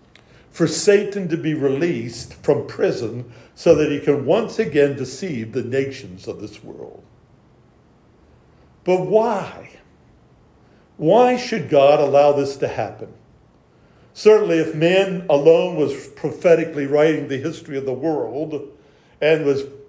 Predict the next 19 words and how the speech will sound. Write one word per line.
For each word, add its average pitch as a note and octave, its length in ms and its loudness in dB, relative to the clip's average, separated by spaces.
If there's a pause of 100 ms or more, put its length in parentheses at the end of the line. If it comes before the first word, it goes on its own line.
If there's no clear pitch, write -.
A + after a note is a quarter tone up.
writing D3+ 480 2 (100)
the C3+ 80 -6
book E3+ 260 -4
of D#3 100 0
Revelation, C3+ 640 0 (220)
he G#3 200 -4
would G3+ 220 4
not E3 300 2
bring D#3 260 -2
back C#3 280 2
the C#3 180 -6
arch D3+ 380 0
enemy B2+ 600 -4 (300)
after C#3 320 0
the C3 100 -6
glorious C#3+ 560 0
reign B2 220 -4
of A#2 140 -10
Christ. - 560 -8